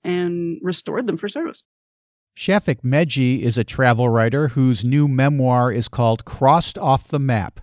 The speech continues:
Speaker 2: Travels in Bolivia. He tells me about some wine made by nuns. One of the stories that I loved reading about Shafik in your book was the nuns of Madres Clarisas,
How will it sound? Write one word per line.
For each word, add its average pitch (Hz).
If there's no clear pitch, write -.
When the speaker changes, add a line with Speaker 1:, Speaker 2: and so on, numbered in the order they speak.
Speaker 2:
Travels 120
in 117
Bolivia. 107
He 180
tells 156
me 156
about 143
some 117
wine 139
made 117
by 123
nuns. 117
One 156
of 131
the 131
stories 120
that 110
I 104
loved 107
reading 107
about 98
Shafik 104
in 95
your 95
book 95
was 98
the 101
nuns 113
of 101
Madres 101
Clarisas, 101